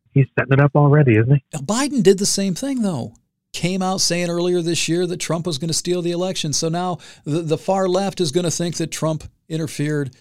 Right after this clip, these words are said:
Speaker 2: in the election or fixed the election somehow if he wins. You can't
Speaker 1: Yeah.
Speaker 2: have a democracy if you don't have the perception of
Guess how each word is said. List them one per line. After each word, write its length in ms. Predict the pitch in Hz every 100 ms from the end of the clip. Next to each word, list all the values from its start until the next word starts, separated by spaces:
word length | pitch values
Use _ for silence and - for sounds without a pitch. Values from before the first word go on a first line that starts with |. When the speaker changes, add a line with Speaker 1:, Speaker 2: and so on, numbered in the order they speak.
| -
Speaker 2:
in 120 | 151
the 60 | 151
election 420 | 139 143 - 143
or 180 | 135 131
fixed 360 | - 151 -
the 80 | 151
election 400 | 143 143 139 147
somehow 440 | - 143 135 165
if 120 | 175 165
he 320 | - 247 240
wins. 360 | 165 92 - - - - -
You 140 | 170
can't 320 | 190 208 208
Speaker 1:
Yeah. 100 | 160
Speaker 2:
have 180 | 180 190
a 20 |
democracy 880 | 175 160 156 175 170 156 - 135 131 - _
if 140 | 127
you 120 | 147
don't 320 | 131 139 151 135
have 460 | 107 135 139 131
the 80 | 120
perception 800 | - 135 120 - 151 151 151 156 -
of 280 | 135 143